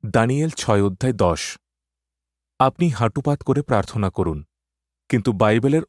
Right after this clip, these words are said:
অন্যান্য ব্যক্তিরা দাঁড়িয়েছিলেন, আকাশের দিকে তাকিয়েছিলেন, তাদের হাত উপরের দিকে তুলে ধরেছিলেন, ভূমিতে প্রণিপাত করেছিলেন এবং দেয়ালের দিকে মুখ করেছিলেন।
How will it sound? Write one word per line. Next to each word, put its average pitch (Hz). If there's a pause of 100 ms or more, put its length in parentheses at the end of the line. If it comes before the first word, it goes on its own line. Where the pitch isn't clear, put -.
অন্যান্য 135
ব্যক্তিরা 135
দাঁড়িয়েছিলেন, 101 (440)
আকাশের 147
দিকে 147
তাকিয়েছিলেন, 101 (640)
তাদের -
হাত - (120)
উপরের 147
দিকে 160
তুলে 131
ধরেছিলেন, 90 (560)
ভূমিতে 147
প্রণিপাত 143
করেছিলেন 90 (380)
এবং 107
দেয়ালের 123
দিকে 135
মুখ 110
করেছিলেন। 85